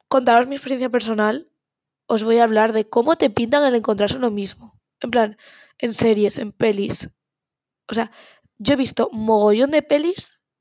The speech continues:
en la, en las que la trama principal o el deseo más fuerte del protagonista o de alguno de los del cast principal es encontrarse a sí mismo.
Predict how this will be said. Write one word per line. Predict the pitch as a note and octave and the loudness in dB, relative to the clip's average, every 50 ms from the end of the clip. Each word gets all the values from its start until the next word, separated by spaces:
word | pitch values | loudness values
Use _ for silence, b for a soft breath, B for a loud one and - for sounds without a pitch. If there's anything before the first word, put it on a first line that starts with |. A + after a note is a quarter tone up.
| _ _ _ _ _ _ _ _ _ _ _ _ b b b b b b b b _ _ - | _ _ _ _ _ _ _ _ _ _ _ _ b b b b b b b b _ _ -2
en | B3+ A#3 A#3 | 0 2 4
la, | A#3 A3+ A3 - - - | 4 4 4 4 2 -2
en | - A3+ A3+ | -4 -2 -2
las | A3 A3 - - | -2 -2 -4 -4
que | - A3+ G#3+ G#3 G#3 - _ _ | -2 0 0 0 -2 -4 _ _
la | - - A#3 A3+ A3+ A3+ | -8 -2 0 0 0 2
trama | B3+ C4 C#4 D4 C#4+ | 2 4 4 4 2
principal | C#4+ C#4 C4 A#3 A#3+ F#3 - G3+ F#3 F3 F3+ - _ | 0 -2 -4 -4 -6 -8 -6 -6 -6 -6 -6 -6 _
o | - A3 G#3+ G#3+ G#3+ | 2 4 6 6 6
el | G#3+ G#3+ G#3+ | 4 2 0
deseo | A3 A3 G#3+ - C4+ C4+ | -2 -4 0 2 2 2
más | C#4+ C4+ | 2 2
fuerte | - C#4+ B3 A3 - A3 | 0 -2 -2 0 0 0
del | G#3 G#3 | 0 0
protagonista | - A3+ G#3 - G3+ G#3 G#3+ A3+ A#3 G#3 - - G#3 G3 - - | 0 -2 0 2 2 2 2 0 -2 -4 -4 -2 -2 -2 -2 0
o | - G3+ G3+ G3 F#3+ G3+ A#3 A3 | 0 2 2 2 2 0 -2 -2
de | G3+ A3 | -2 0
alguno | A3 G#3+ G#3 A3 B3+ B3+ C4+ | 2 2 2 2 2 4 4
de | C4+ C4+ C4 | 6 6 6
los | B3 B3 B3 B3 B3 A#3+ A#3+ A#3+ B3 - - B B B B B B B B B | 6 6 6 6 6 6 6 4 2 0 -4 B B B B B B B B B
del | B G3+ A#3 A3+ | B 2 2 2
cast | A#3 - A#3+ A#3+ - | 2 0 -4 -6 -6
principal | - B3+ C4 B3+ - - B3 - - B3+ D4+ F4+ - _ _ _ _ - | -6 -4 -4 -2 -4 -6 -4 -2 0 0 0 0 -2 _ _ _ _ -4
es | A#3+ G#3+ | -2 -2
encontrarse | B3 A#3 A3+ A3+ G3+ G#3+ G#3+ - - | -2 -2 -2 -2 0 -2 -4 -4 -4
a | G3+ | -6
sí | G3 F#3+ | -6 -8
mismo. | F3+ F3 F3 F3+ F3+ F3+ F3+ F3+ - _ | -8 -8 -10 -12 -12 -14 -16 -16 -18 _